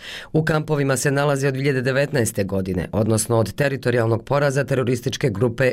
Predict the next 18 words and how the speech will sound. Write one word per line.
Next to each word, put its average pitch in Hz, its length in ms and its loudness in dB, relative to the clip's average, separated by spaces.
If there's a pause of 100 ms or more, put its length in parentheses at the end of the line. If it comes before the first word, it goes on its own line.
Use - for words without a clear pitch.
Islamska 113 440 0
država. 98 440 0 (580)
Mnogi 170 340 2
koji 156 160 2
su 151 140 0
svojevoljno 110 640 2
ili 104 200 0
prevarom 123 460 2
odlazili 117 440 2
na 110 100 2
Bliski 120 440 -2
istok 156 300 0
da 104 140 0
se 117 120 -4
priključe 123 500 0
takozvanom 131 720 0
islamskom 131 440 0
kalifatu, 139 760 0